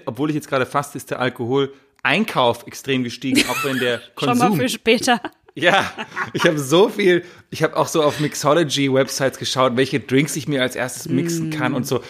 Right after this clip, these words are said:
Speaker 1: Ich, ich, ich glaube, ich werde das ganz groß, äh, nochmal, äh, im, beim, beim Bartenden, äh, angreifen.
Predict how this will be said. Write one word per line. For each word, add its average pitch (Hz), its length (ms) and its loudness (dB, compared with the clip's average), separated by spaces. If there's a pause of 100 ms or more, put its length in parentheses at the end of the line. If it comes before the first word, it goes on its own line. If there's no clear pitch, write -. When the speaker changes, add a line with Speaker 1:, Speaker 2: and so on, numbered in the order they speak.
(140)
Speaker 1:
Ich, - 220 -2
ich, - 200 -10
ich - 140 -12
glaube, 160 240 4
ich 165 100 2
werde 151 140 2
das - 160 -8
ganz 147 260 -4
groß, 151 340 0
äh, 131 280 2 (400)
nochmal, 127 460 2 (300)
äh, 131 100 -2
im, 127 260 -2
beim, 123 300 0
beim 120 280 0
Bartenden, 117 720 0
äh, 107 260 0
angreifen. 113 720 0